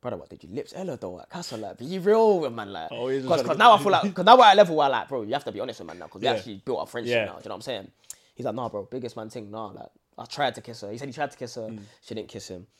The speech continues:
Speaker 1: Um, he gave her a, a, a kiss on the head or cheek in
Speaker 2: Mm.
Speaker 1: bed one time. That was it, innit?
Speaker 2: Oh, that, that was what
Speaker 1: No,
Speaker 2: he said?
Speaker 1: that,
Speaker 2: Oh,
Speaker 1: so that's what he
Speaker 2: before
Speaker 1: said
Speaker 2: the
Speaker 1: before
Speaker 2: movie.
Speaker 1: movie night,
Speaker 2: Yeah.
Speaker 1: but I, obviously I didn't know what was gonna come up.
Speaker 2: Yeah.
Speaker 1: So he said that now.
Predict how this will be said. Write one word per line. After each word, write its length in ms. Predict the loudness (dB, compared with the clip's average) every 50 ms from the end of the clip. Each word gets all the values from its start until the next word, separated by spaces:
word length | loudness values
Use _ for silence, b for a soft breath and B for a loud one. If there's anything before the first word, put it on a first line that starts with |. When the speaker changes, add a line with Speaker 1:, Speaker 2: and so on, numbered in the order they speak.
| b b b b b _ -6
Speaker 1:
Um, 240 | -4 -4 -4 -4 -8 -16 -18
he 80 | -10
gave 220 | -6 -6 -6 -4 -4
her 300 | -4 -4 -4 -6 -8 -10 -12
a, 60 | -12
a, 320 | -12 -10 -12 -14 -14 -18 _ _ _ _ -18 -18
a 60 | -18 _ _ _
kiss 180 | -16 -16 -14
on 80 | -14 -14
the 60 | -12
head 180 | -10 -10 -10 -8
or 80 | -10
cheek 320 | -10 -10 -12 -12 -14 _ _ _ _ _ _
in 100 | -14 -10
Speaker 2:
Mm. 40 | -6
Speaker 1:
bed 140 | -6 -6 -6
one 120 | -8 -14 -14
time. 280 | -14 -18 -18 -18 -20 _ _ _ _ -14
That 120 | -14 -12
was 100 | -12 -10
it, 100 | -12 -12
innit? 180 | -10 -12 -14 -16 _ _ _ -10
Speaker 2:
Oh, 120 | -8 -6
that, 20 | -4
that 140 | -4 -4 -4
was 100 | -6 -8
what 100 | -6 -4
Speaker 1:
No, 80 | -4 -4
Speaker 2:
he 60 | -4
said? 180 | -4 -6 -6 -4
Speaker 1:
that, 140 | -4 -6 -4
Speaker 2:
Oh, 80 | -2 -4
Speaker 1:
so 60 | -4
that's 80 | -2
what 240 | 0 0 0 2 2
he 40 | 0
Speaker 2:
before 20 |
Speaker 1:
said 120 | 0 -2 -4
Speaker 2:
the 20 | -4
Speaker 1:
before 260 | -6 -2 2 4 4 4
Speaker 2:
movie. 100 | 4 2
Speaker 1:
movie 100 | 0 2
night, 80 | 0 0
Speaker 2:
Yeah. 60 | 2
Speaker 1:
but 60 | 4
I, 80 | 2 2
obviously 260 | 2 2 -2 0 2 2
I 40 |
didn't 100 | 2 4
know 60 | 2 2
what 40 |
was 60 | 0 0
gonna 120 | -2 -4
come 160 | -4 -2 0 0
up. 80 | 0 0
Speaker 2:
Yeah. 160 | 0 0 0
Speaker 1:
So 100 | 2 2
he 100 | 2 2
said 220 | 2 0 0 2
that 160 | 2 0 0
now. 220 | -2 -8 -8 -8